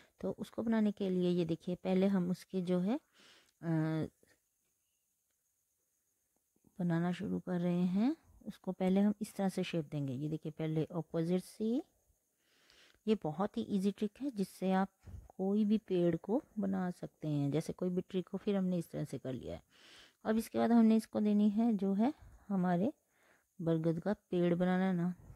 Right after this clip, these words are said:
तो इसको हमने यहाँ से इस तरह से ऐसे ऐसे कर देना है। समझ रहे हो ना आप? ये देखिए, अब इसको हम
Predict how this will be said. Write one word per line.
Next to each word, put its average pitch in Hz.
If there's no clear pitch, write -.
तो 185
इसको -
हमने 185
यहाँ 175
से 165
इस -
तरह 190
से 190
ऐसे 175
ऐसे 170
कर 151
देना 120
है। 113
समझ 185
रहे 220
हो 226
ना 240
आप? 254
ये 151
देखिए, -
अब 160
इसको -
हम 170